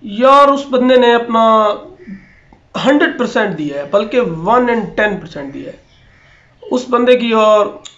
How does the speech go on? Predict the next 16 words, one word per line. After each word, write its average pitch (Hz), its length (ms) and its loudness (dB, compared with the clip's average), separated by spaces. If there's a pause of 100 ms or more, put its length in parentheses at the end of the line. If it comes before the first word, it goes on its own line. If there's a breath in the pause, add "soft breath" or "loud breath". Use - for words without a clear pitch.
(260)
टॉप 262 220 2
टू 294 120 2
में 247 100 4
आ 170 120 2
गया 254 120 0
है - 60 2
बैटिंग 165 340 -4
में। 143 160 -12 (920)
अगर 196 280 0
आप 185 100 2
देखें, 175 340 -4
बैटिंग 160 300 -4
की 151 80 -14
बात 139 200 -12
करें 143 220 -18
तो - 80 -20